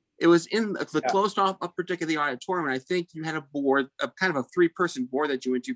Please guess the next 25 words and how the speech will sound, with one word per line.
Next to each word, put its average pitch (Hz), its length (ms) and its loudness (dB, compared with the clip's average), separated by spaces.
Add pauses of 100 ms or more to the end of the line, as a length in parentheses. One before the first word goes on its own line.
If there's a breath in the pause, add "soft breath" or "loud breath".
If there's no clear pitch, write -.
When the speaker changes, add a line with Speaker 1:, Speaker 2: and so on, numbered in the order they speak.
Speaker 1:
to 131 80 -10
present 127 280 -4
your 139 140 2
idea. 123 580 2 (440)
And 113 100 -2
I 135 40 2
remember 220 260 0
with 180 140 -4
me, 190 160 2
there 185 140 4
was 160 100 0
a 143 60 -2
discussion 127 840 -2 (260)
because 135 280 -2
this 202 160 -4
was 185 160 -4
two - 180 -6
thousand 190 480 -2
two. 185 240 0
This 175 220 -2
was, 175 120 -2
like, 175 180 -4
when 160 280 -4 (400)
piracy 156 460 2
was 143 320 -2